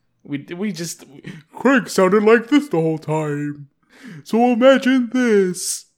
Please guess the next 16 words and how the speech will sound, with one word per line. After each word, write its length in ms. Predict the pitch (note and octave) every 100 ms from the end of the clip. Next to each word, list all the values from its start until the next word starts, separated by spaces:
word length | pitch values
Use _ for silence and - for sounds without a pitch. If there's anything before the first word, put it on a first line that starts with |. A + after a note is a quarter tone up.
| _
<laughs> 20 | A#2 - - - D#3 - _ D#3+ _ - - _ _ _ _ _ _ - F4 -
I 140 | - E3+
got 280 | E3 G3 F#3
it. 120 | C#3 -
Everyone 380 | F#3 A#3+ B3 G#3+
go 120 | G3+
to 100 | A3+
<laughs> 140 | D#3+ -
W 220 | F#3+ F3
W. 420 | A3 G3 E3 G#3+
Wait, 140 | G#3+ F3+
what's 220 | G3 -
your 100 | A3
Craig 220 | G#3 G3+
stuff? 340 | - G#3+ G#3 - - -
<laughs> 100 | F#3